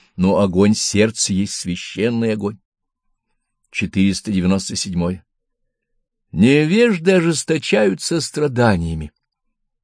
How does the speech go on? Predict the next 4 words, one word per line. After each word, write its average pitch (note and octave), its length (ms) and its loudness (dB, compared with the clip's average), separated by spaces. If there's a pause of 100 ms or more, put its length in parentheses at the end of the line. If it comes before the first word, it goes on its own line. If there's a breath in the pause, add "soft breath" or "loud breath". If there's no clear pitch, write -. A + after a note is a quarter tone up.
(460)
но E2 160 -6
познающие G#2 1080 2
великие G#2 640 2
примеры G#2+ 680 2